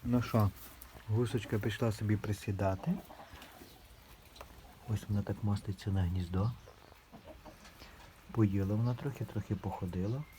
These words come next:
і щось собі там мошиться. Ну, хай мошиться, заважати ми її не будемо. Хай гріє наші яєчка. Так, що я з тих чотирнадцяти, шістнадцяти штук? Ех,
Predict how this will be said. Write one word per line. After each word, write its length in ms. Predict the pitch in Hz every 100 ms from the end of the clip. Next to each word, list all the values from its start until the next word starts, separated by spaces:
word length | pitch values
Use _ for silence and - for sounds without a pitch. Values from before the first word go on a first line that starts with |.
| 107
і 40 | 104
щось 280 | - 110 -
собі 180 | 98
там 160 | 104 107
мошиться. 500 | 98 92 - - 95
Ну, 140 | 101
хай 180 | 107 101
мошиться, 640 | 92 92 92 127 - 147 139 -
заважати 480 | 104 95 101 98 98
ми 140 | 98
її 120 | 95
не 120 | 92 90
будемо. 320 | 101 151 165 - - - -
Хай 140 | -
гріє 320 | 95 95 113 110
наші 320 | 110 - 113
яєчка. 460 | 110 92 87 -
Так, 240 | 104 117 -
що 120 | 139
я 100 | 123
з 40 |
тих 200 | - 131
чотирнадцяти, 800 | - 123 117 131 117 - 110 117 - - - - - -
шістнадцяти 580 | 123 135 120 120 -
штук? 400 | 117 - 185 - - - - - - - - - - - - - - - - - - -
Ех, 160 | 135